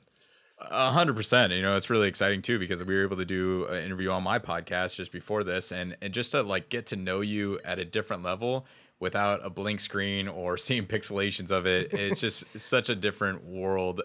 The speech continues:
Speaker 1: And, uh, so I, I can't thank you enough for bringing me down here to this studio. Really appreciate it.
Speaker 2: Yeah, yeah, you're welcome.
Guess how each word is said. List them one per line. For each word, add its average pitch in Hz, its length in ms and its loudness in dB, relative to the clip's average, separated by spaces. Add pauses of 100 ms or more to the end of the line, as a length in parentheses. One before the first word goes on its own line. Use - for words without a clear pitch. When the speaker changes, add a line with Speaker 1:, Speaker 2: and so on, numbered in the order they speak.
Speaker 1:
And, 92 400 -2
uh, 85 280 -2
so - 120 -6
I, 90 200 -2
I 104 60 -2
can't 107 200 -2
thank 95 140 -4
you 95 40 -4
enough 95 200 -2
for 87 120 -4
bringing 90 260 -4
me 90 40 -8
down 87 240 -4
here 90 120 -6
to 85 40 -6
this 85 180 -6
studio. 85 380 -6
Really 85 240 -4
appreciate 80 400 -10
it. - 180 -12
Speaker 2:
Yeah, 92 380 -2
yeah, 87 180 -2
you're 85 140 -4
welcome. 85 320 -6